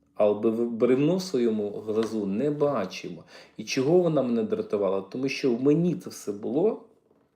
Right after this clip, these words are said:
оця критика. Але таким чином ця права нас навчила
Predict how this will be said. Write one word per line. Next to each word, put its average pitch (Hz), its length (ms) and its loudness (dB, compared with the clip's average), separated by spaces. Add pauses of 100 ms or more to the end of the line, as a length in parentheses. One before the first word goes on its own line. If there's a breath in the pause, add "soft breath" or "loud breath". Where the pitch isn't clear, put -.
(120)
оця 117 280 2
критика. 107 640 -6 (580 loud breath)
Але 147 220 8
таким 156 360 -2
чином 196 380 -2
ця - 180 -2
права 147 400 4
нас 127 580 -6
навчила 120 800 -4